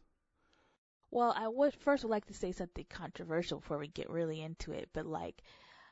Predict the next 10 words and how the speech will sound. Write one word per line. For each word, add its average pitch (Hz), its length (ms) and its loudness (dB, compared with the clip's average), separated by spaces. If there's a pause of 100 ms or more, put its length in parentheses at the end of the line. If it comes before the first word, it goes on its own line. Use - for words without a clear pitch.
(260)
um, 165 500 0 (960)
does 202 520 4
the 170 120 -2
Black 170 520 -2
American 165 720 -6
identity 160 680 -4
exist 165 580 -8
without 165 440 -10
the 175 60 -8
white 165 460 -4